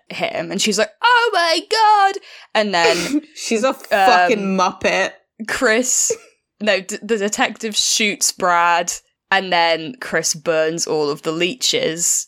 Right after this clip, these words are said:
Speaker 1: slugs that come out of him, or at least attempts to. I think he does get all
Speaker 2: Yeah.
Speaker 1: of them.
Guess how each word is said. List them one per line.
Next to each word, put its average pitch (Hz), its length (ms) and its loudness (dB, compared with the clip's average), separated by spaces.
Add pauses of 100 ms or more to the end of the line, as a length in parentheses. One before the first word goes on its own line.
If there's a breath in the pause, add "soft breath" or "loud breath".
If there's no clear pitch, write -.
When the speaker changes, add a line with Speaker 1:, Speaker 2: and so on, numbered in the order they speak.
Speaker 1:
slugs - 720 -2
that - 180 -6
come 160 240 -2
out 147 220 -2
of 175 100 -10
him, 165 420 0
or 170 120 0
at 175 100 -2
least 202 300 -2
attempts - 560 -6
to. 165 500 -2 (280)
I - 60 -2
think 359 160 0
he 349 100 -2
does 185 220 -2
get - 160 -4
all 180 140 -4
Speaker 2:
Yeah. - 140 0
Speaker 1:
of - 40 -10
them. 185 420 -4